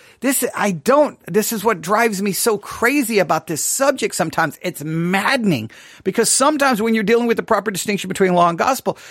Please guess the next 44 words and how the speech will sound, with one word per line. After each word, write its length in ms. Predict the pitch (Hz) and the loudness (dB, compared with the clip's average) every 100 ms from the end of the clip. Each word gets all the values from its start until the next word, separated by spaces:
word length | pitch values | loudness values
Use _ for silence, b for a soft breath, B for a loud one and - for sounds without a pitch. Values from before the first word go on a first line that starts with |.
| B | B
you 100 | 202 | -2
feel 200 | - 277 | 4 4
like 180 | 285 247 | 4 2
you 80 | |
get 180 | 190 220 | 0 2
in 140 | 208 190 | 2 2
these 200 | 165 - | 0 0
circles, 680 | - 302 339 294 151 120 147 | 0 2 2 2 0 0 0
right? 340 | 190 254 247 B B | 2 2 -2 B B
You're 140 | 214 | 2
like, 160 | 180 - | 2 0
"Oh, 680 | - 294 - 277 254 247 208 | 2 4 4 4 4 2 0
yes, 540 | 202 233 208 - - B B - | -2 0 0 -4 -8 B B 2
there, 140 | 180 | 2
there, 160 | 160 139 B B | 2 -4 B B
we've 180 | 175 | 2
got 200 | - 214 | 2 0
the 60 | 233 | 0
proper 300 | - 220 208 | 0 2 0
distinction." 400 | 185 - 226 170 | -2 -2 0 0
I 40 | |
mean, 120 | 165 180 | 0 2
then 240 | 202 185 | 2 2
we, 180 | 175 185 156 151 - | 2 2 0 -12 -4
inadvertently, 1000 | 277 320 302 226 190 294 311 277 214 190 | 2 4 2 2 2 2 2 -2 0 0
we 160 | 190 | -2
kind 260 | 185 208 220 | -4 -2 0
of 160 | 208 165 | 0 -2
run 300 | 156 190 208 | 0 0 2
back 280 | 185 180 165 | 2 0 -2
to 100 | - | -8
kind 180 | 165 196 | -2 0
of 80 | 180 | 2
a 40 | |
law 640 | 185 139 143 147 139 170 - b b b b _ | 4 4 4 4 4 2 0 b b b b _
mentality 580 | - 233 196 262 277 196 | 2 2 4 2 4 4
because 260 | 175 208 190 | 2 0 2
we 120 | 214 | 2
get 180 | 240 208 | 2 2
nervous. 560 | 208 220 285 302 - | 4 6 4 2 0
We 100 | 214 | -2
get 200 | 185 214 | -2 -2
scared. 680 | - - - - 240 302 175 B B - | -2 -2 -2 0 2 4 2 B B 2
"Oh, 520 | 196 247 262 269 | 4 4 4 4